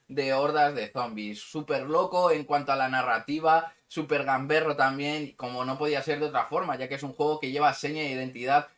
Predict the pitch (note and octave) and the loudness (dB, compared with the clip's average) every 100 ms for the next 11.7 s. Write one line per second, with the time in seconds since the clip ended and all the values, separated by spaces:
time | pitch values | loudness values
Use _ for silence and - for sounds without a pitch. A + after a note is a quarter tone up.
0 | _ - D#3+ E3 F3+ F3+ F3 F3+ F3 E3+ | _ 2 4 4 2 2 0 -2 -2 0
1 | E3 D#3+ D#3 C3+ C#3 D#3+ D3+ D3 D3 D3 | 0 2 0 0 0 -2 -2 -6 -4 -4
2 | C3+ C#3 D3+ D3 B2+ B2 A#2 _ _ B2+ | -4 -6 -4 -4 -2 -2 -6 _ _ 2
3 | B2 - D3+ D#3 D3 D3 C#3+ C3+ A#2 B2 | 4 4 2 0 0 -4 -2 -2 -2 -2
4 | C#3+ C#3 B2+ - C3 C#3+ B2+ B2 C3 E3 | -2 0 -2 -4 -6 -6 -6 -8 -2 -2
5 | D#3+ D#3 D3 C#3+ D#3+ D3+ B2+ D#3+ D3+ D#3+ | 2 2 0 -2 -4 -4 -6 -8 -4 -4
6 | D#3 D#3+ C#3+ B2 C#3+ D3 D#3 D#3 D#3 B2+ | -4 -4 -4 -4 -6 -6 -2 0 2 2
7 | A2 B2 C3 D#3 F3+ - _ - F3 F3+ | 4 4 6 2 0 -6 _ -2 -2 0
8 | - C#3+ C#3 D3+ D3+ D3 D3 C#3+ C#3+ C#3+ | -2 -2 4 4 4 2 2 2 4 2
9 | C#3 C#3+ C3+ C3 B2+ B2 - A#2+ D#3+ E3 | 0 0 -4 -4 -2 -2 -2 -2 0 0
10 | E3 D3+ D3 C#3 D3 D#3 D3 C3+ C3 B2+ | 0 -2 -4 -4 -2 -2 -2 -2 -4 -4
11 | D3 D3 A#2+ A#2+ A#2+ D#3+ - | -2 0 0 -4 0 0 -2